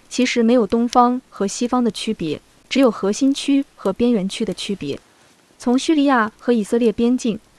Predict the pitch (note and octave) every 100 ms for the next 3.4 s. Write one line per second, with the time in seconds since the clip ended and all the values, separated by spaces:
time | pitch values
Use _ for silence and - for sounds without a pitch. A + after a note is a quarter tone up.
0 | _ - A#3+ C#4+ C#4 B3 C4 A3+ B3 A3+
1 | - B3+ C4 A3+ G3 G#3+ G#3 G#3 E3+ D#3+
2 | G#3+ F3+ F3 _ _ C4+ C4+ D#4 G3+ -
3 | G3 G3 E3